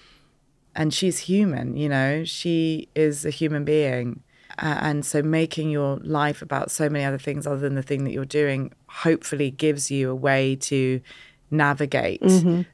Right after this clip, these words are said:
Speaker 1: uh, intense scrutiny like that. Um,
Speaker 2: Yeah, it's an important lesson to share. Very important lesson.
Speaker 1: Yeah.
Speaker 2: Before we leave today, I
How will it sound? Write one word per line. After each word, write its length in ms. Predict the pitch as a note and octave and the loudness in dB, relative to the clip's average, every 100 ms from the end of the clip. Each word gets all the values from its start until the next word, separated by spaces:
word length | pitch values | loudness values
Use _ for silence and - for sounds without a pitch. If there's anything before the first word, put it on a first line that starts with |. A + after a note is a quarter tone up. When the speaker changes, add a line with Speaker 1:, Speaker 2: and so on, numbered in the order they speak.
| _ | _
Speaker 1:
uh, 300 | D3 A#2+ A2+ - _ _ | 0 0 0 -4 _ _
intense 540 | D3 C#3+ - E3+ D3+ - | -6 -6 -2 0 0 -4
scrutiny 640 | - C#3 C3+ C3+ A2+ B2+ _ - | -4 -4 -2 -4 -4 -6 _ -4
like 240 | C3+ - | -4 -2
that. 260 | C3+ B2 - - _ - - - | -2 -2 -4 -14 _ -20 -20 -6
Um, 440 | C3+ C3 B2 A#2 | -2 -2 -2 -2
Speaker 2:
Yeah, 240 | C#3+ E3+ D#3 | 0 2 2
it's 120 | D#3+ | 0
an 80 | F#3 | 0
important 420 | F#3+ - E3 E3+ | 0 0 0 2
lesson 300 | E3+ - F3 | 0 -2 -4
to 120 | - | -2
share. 300 | D#3+ - D#3+ - _ _ _ _ _ _ - | -4 -2 -4 -8 _ _ _ _ _ _ 0
Very 220 | F3 F3 | 4 6
important 400 | E3+ E3 E3+ F3 | 4 0 -2 -2
lesson. 340 | D#3+ - D#3 D#3+ _ _ _ _ _ _ _ _ _ _ _ _ _ _ | -4 -6 -8 -8 _ _ _ _ _ _ _ _ _ _ _ _ _ _
Speaker 1:
Yeah. 160 | D3 C3 - _ _ _ _ _ _ _ | -12 -12 -16 _ _ _ _ _ _ _
Speaker 2:
Before 320 | - - G4 | -8 2 4
we 120 | F#4 | 6
leave 220 | C#4 C4 - | 6 6 2
today, 400 | F#3+ D#3 D#3+ - - | 2 2 2 0 -2
I 380 | A#3+ D4 D4+ | 0 2 0